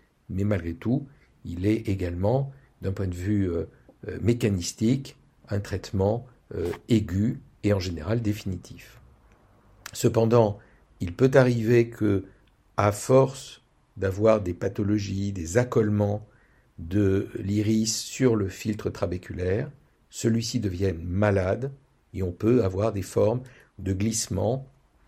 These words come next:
d'une fermeture de l'angle vers une physiopathologie mixte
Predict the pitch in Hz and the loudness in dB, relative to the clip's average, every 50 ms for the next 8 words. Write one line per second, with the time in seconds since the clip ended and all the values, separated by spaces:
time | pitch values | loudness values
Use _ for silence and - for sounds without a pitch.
0 | - 95 95 104 117 123 - - 120 117 117 110 110 - 104 95 95 87 85 85 | -10 -2 0 0 0 0 0 0 0 0 0 0 -2 -2 -2 -2 -2 -2 -2 -2
1 | 90 104 110 123 131 - - _ _ _ _ _ _ _ _ _ _ _ _ _ | -2 -2 -4 -6 -10 -12 -14 _ _ _ _ _ _ _ _ _ _ _ _ _
2 | _ - - - - 95 113 113 107 104 104 101 - 117 104 117 113 107 113 104 | _ -20 -12 -4 6 6 8 8 8 4 0 0 -2 -4 -2 0 0 0 0 -2
3 | - - 101 98 90 90 92 85 85 85 85 101 113 - - - - | -2 -2 -2 -2 -2 -4 -6 -8 -6 -6 -6 -6 -8 -10 -14 -16 -18